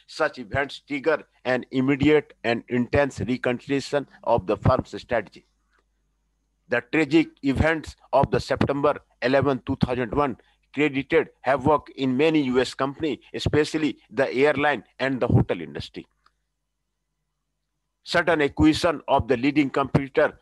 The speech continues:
or the unexpected product difficulty like the defective tires of the Firestone, et cetera, may shatter a firm's strategy and require a rapid reconsideration of the strategy. Generally, firms develop contingency plan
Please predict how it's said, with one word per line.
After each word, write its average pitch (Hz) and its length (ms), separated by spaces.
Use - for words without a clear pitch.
or 135 200
the 120 160
unexpected 139 720
product - 340
difficulty 139 560
like 131 320
the 123 120
defective 131 640
tires 135 400
of 120 200
the 104 100
Firestone, 139 640
et 120 100
cetera, 135 400
may 110 180
shatter 131 440
a 123 140
firm's 135 500
strategy 139 500
and 120 180
require 147 420
a 127 140
rapid 120 420
reconsideration 131 840
of 120 260
the 110 160
strategy. - 500
Generally, 156 520
firms 147 320
develop 123 500
contingency 143 560
plan 147 400